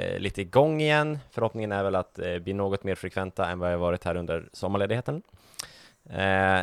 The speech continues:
nästa avsnitt blir ett snacka upp säsongen i stort avsnitt. Eh, förhoppningsvis med gäst, om vi lyckas få ihop den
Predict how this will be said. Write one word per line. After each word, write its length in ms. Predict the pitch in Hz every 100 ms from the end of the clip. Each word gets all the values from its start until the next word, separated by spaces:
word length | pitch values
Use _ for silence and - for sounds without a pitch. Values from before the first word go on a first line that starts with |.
| 85
nästa 300 | 135 - 147
avsnitt 320 | 131 135 -
blir 200 | 120 117
ett 260 | 104 104 -
snacka 440 | - - 113 -
upp 260 | 104 123 -
säsongen 420 | 117 - 113 107
i 40 |
stort 320 | 101 123 110 107
avsnitt. 580 | 95 123 127 - - - -
Eh, 220 | 98 98
förhoppningsvis 540 | 95 110 110 98 107 -
med 220 | 98 92
gäst, 420 | 113 190 - -
om 140 | - 104
vi 200 | 101 -
lyckas 420 | 107 - 107 - -
få 180 | - 113
ihop 200 | 110 -
den 240 | 113 127